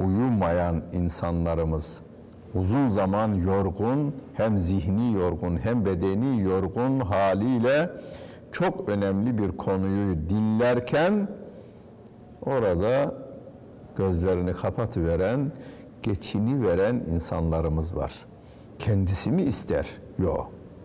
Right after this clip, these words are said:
Bu bizim kendi hali başımıza da gelir.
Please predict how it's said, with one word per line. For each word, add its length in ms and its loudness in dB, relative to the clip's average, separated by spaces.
Bu 120 4
bizim 220 6
kendi 320 4
hali 360 6
başımıza 520 2
da 80 6
gelir. 560 0